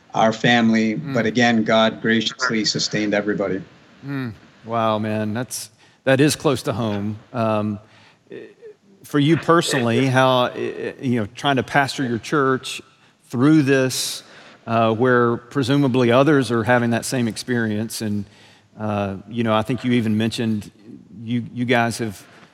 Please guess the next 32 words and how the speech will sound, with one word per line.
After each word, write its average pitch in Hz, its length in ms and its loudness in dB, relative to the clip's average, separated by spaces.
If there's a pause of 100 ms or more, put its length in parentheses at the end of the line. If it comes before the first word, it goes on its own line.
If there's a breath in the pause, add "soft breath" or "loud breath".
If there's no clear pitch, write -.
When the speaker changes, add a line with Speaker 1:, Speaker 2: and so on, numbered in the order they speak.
(120)
Speaker 2:
you 123 140 2
yourself 127 500 2
have 107 300 -8 (280 soft breath)
officiated 135 540 2
some 120 160 -6
funerals 135 800 -2
during 127 300 -2
this 123 160 -4
time 123 480 -4
and, 104 260 -4 (100)
and, 107 320 -6
uh, 104 300 -4
at 110 140 -4
least 123 260 -2
maybe 120 220 -2
some 120 180 -6
of 113 60 -2
your 110 100 -2
pastors. 120 460 -2
But 139 120 -4
tell 202 140 0
me 214 80 0
about 180 240 0
what 151 140 2
it's 135 100 -4
been 143 160 -2
like 127 180 -2
pastoring 123 520 -4
for - 100 -10
you 107 220 -6
during 101 260 -10
this. 98 340 -14